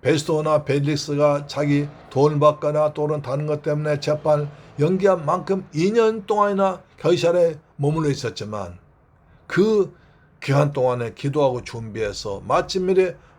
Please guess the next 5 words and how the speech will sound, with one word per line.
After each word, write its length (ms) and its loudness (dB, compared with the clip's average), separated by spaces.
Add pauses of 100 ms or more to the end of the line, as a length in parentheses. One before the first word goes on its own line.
(140)
로마에 720 4
가서 580 -2 (280)
복음을 640 0 (160)
전하겠다는 800 2
꿈이 480 -8